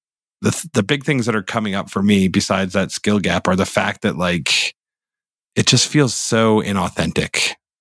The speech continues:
You know, those, that idea of forced forgiveness is just like, what's the point?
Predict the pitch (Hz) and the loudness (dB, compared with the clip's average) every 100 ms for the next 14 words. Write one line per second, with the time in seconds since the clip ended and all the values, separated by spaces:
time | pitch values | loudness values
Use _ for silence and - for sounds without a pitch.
0 | _ 98 95 90 101 104 104 101 101 104 | _ 2 4 4 4 2 2 4 4 4
1 | - 98 101 98 110 101 - - 95 98 | 4 2 2 4 4 2 -2 0 0 2
2 | - - 101 82 90 - 147 190 - - | -2 0 0 2 0 2 2 2 0 -10
3 | - _ _ _ _ _ _ 110 104 98 | -16 _ _ _ _ _ _ 0 2 4
4 | 95 92 92 - - 104 98 92 - 92 | 2 2 0 -2 0 4 4 2 2 0
5 | 82 82 95 92 - - - 73 62 | 0 0 0 0 -2 -6 -2 -2 -4